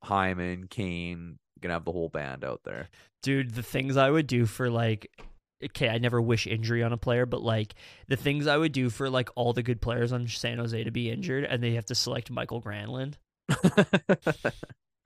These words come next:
Speaker 1: Be kinda gangster.
Speaker 2: <laughs> It'd be so cool. <laughs> Or they have to pick, like, Mario Ferraro.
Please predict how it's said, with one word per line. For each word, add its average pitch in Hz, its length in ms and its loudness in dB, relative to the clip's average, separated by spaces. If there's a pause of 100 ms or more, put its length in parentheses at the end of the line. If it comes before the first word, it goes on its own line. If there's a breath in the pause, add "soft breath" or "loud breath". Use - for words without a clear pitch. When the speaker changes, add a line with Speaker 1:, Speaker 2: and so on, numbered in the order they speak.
(600 loud breath)
Speaker 1:
Be - 80 -14
kinda 90 260 -2
gangster. 90 540 -2 (220 loud breath)
Speaker 2:
<laughs> - 240 -6
It'd 202 140 4
be 208 140 4
so 156 320 2
cool. 156 380 6 (100)
<laughs> - 40 -20 (920 loud breath)
Or 170 120 6
they 165 60 4
have 160 80 2
to 170 80 0
pick, 160 140 0
like, 170 140 0
Mario 139 480 8
Ferraro. 147 800 2